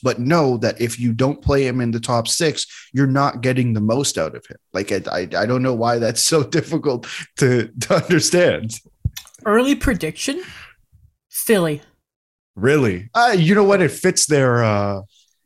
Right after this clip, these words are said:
Speaker 1: it fits their mold. You know who I
Speaker 2: Yeah.
Speaker 1: was thinking? This is a hot take, and it's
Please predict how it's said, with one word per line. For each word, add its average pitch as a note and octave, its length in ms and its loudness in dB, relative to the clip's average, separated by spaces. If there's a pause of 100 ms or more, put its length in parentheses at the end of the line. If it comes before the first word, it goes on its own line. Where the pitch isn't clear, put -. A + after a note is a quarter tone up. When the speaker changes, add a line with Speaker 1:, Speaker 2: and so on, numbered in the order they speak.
(340)
Speaker 1:
it A#2+ 140 -4
fits D#3 340 -2
their G#2 520 -2 (260)
mold. G2+ 580 -6
You A#2 140 -4
know D3 160 0
who B2 140 -2
I D2+ 100 2
Speaker 2:
Yeah. G#2 60 -2
Speaker 1:
was A#2 140 -2
thinking? D3 440 -4 (1080)
This C#3 200 2
is E3+ 140 4
a B2+ 80 4
hot - 540 -2
take, E2 500 -6
and A2+ 140 -2
it's - 280 -4